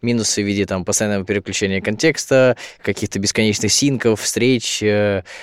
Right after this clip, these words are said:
что они не позволяют сфокусироваться на чем-то одном. Э, может быть, что-то еще, какое-то дополнение?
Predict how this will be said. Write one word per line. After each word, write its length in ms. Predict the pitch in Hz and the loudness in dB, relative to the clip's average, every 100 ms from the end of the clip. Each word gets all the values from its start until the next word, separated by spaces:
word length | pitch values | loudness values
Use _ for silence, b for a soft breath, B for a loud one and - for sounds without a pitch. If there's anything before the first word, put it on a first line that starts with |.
| B B | B B
что 300 | - - 101 | -8 0 4
они 260 | 95 101 98 | 4 2 2
не 100 | 101 | 0
позволяют 360 | 104 107 101 | 0 2 2
сфокусироваться 600 | - 104 - 131 127 107 | 0 -6 -2 0 0 0
на 60 | 110 | -2
чем-то 260 | 110 101 101 | -2 0 -2
одном. 380 | 107 101 95 - B B B | 0 -2 -2 -8 B B B
Э, 220 | 98 95 | -2 -2
может 220 | 95 110 | 0 0
быть, 80 | 110 | 0
что-то 260 | - 117 107 | 0 0 0
еще, 300 | 101 123 139 | 0 2 0
какое-то 280 | - 101 95 | -2 -4 -2
дополнение? 600 | 92 98 98 95 92 | 0 0 0 -2 -4